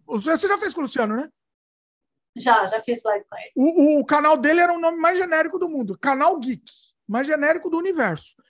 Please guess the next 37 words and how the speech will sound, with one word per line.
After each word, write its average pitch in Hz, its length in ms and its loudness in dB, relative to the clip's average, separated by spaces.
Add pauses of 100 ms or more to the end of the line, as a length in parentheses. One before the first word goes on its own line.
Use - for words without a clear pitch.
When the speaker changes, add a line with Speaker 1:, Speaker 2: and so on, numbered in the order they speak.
(160)
Speaker 1:
Agora 269 320 4
ele 320 140 -2
mudou, 302 480 2
que 311 100 -6
é, 277 100 2
qual 269 160 0
é? 330 80 -4
Cultura 330 540 -6
Doida. 190 480 -4 (400)
É 233 60 -12
um 254 60 -8
Speaker 2:
Cultura 254 240 2
Speaker 1:
pouco 415 140 -2
mais, 359 320 0
Speaker 2:
Doida. 392 160 -16 (200)
Speaker 1:
é 262 40 -4
um 262 100 -4
pouco 302 280 -6
mais 320 840 -4 (100)
marcante, 277 680 0
entendeu? 175 500 -2 (380)
Pensa 453 340 -2
nisso, 349 320 -4
entendeu? 214 260 -4
Pensa 320 300 -4
num 339 140 -10
nome. 262 520 -4 (360)
O 285 100 -4
do 339 140 -2
Viajando 262 420 2
com - 80 -2
a 233 60 0
Cintia 320 240 -4
eu - 20 0
acho 320 160 -2
legal. 262 500 0 (720)
Speaker 2:
Uhum. 240 300 -2